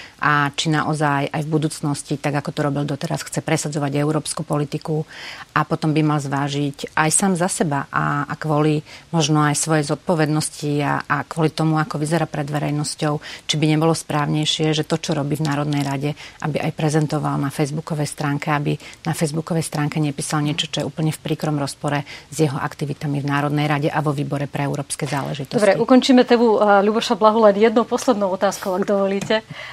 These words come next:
Speaker 2: A tá je, že či, e, Ľuboš Blaha zostáva v Smere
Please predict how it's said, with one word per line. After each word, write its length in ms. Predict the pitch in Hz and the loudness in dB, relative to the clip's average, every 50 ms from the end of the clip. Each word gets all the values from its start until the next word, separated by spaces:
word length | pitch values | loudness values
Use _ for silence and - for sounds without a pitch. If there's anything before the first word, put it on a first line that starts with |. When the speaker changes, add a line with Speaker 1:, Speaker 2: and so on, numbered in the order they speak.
| - - - | -8 -4 -4
Speaker 2:
A 80 | 196 | -4
tá 320 | - - - 220 214 214 208 | 0 4 6 8 8 8 8
je, 160 | 208 208 208 208 202 | 6 6 4 2 4
že 160 | 214 208 196 196 190 - - - - | 4 6 6 6 4 2 -2 -8 -6
či, 240 | - - - 214 202 202 202 202 | -6 -4 -2 -2 -2 0 0 -2
e, 160 | - - - 208 196 196 190 190 190 190 185 | -4 -4 -2 0 2 4 4 4 4 4 2
Ľuboš 320 | 190 196 202 202 202 - - | 2 0 -2 -4 -4 0 4
Blaha 480 | 196 190 196 202 196 190 190 185 185 180 - - - - - 196 | 4 6 6 6 6 6 6 4 2 0 -4 -8 -12 -10 -8 -6
zostáva 960 | 175 160 196 214 - - - 214 202 196 175 185 175 170 170 170 - - - | -2 0 0 0 2 4 4 6 6 6 6 6 6 6 6 6 4 0 -4
v 80 | - - | -6 -8
Smere 420 | - - 208 202 202 202 208 208 | -6 -4 0 4 6 8 10 10